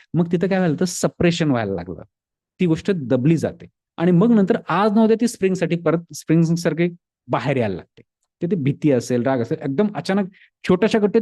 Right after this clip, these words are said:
एकदम मोठा राग यायला लागतो. म्हणजे काय, तो राग सप्रेस झालेला असतो. राग, टेन्शन, जे काही फ्रस्ट्रेशन आहे ते सप्रेस होतं आणि एकदम स्प्रिंगसारखं बाहेर येतं. आता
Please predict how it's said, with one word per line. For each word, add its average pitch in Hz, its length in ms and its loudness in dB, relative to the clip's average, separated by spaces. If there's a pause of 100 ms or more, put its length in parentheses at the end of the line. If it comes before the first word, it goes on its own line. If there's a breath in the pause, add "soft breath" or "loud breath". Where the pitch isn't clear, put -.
एकदम 175 340 2
मोठा 143 320 0
राग 95 140 -4
यायला 82 180 -8
लागतो. - 200 -8
म्हणजे 196 220 4
काय, 226 140 0
तो - 440 -2
राग 202 180 0
सप्रेस 208 460 0
झालेला 123 320 2
असतो. - 260 -14 (680)
राग, 127 360 -2 (140)
टेन्शन, 123 580 0 (100)
जे 202 100 2
काही 220 100 2
फ्रस्ट्रेशन 143 460 -2
आहे 131 100 0
ते 175 60 0
सप्रेस 175 300 0
होतं 190 140 0
आणि 214 180 0
एकदम 170 480 0 (280)
स्प्रिंगसारखं 151 640 -2
बाहेर - 300 -6
येतं. - 220 -14 (420 loud breath)
आता 254 160 0